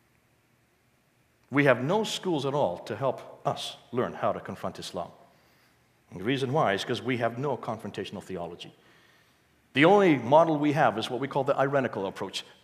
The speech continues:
becoming friends with Muslims. And that's true. You all need to become friends with them.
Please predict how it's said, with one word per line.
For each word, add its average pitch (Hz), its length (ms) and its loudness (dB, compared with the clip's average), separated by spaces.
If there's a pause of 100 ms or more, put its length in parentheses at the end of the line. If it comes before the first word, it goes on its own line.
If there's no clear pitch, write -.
(180)
becoming 143 360 -2
friends 113 480 -2
with 90 280 -8
Muslims. - 480 -14
And 113 100 -4
that's 175 220 -2
true. 247 180 -6
You 131 180 -2
all 190 200 -2
need 139 120 -6
to 113 60 -4
become 101 280 -8
friends 92 280 -8
with 95 140 -12
them. 98 120 -12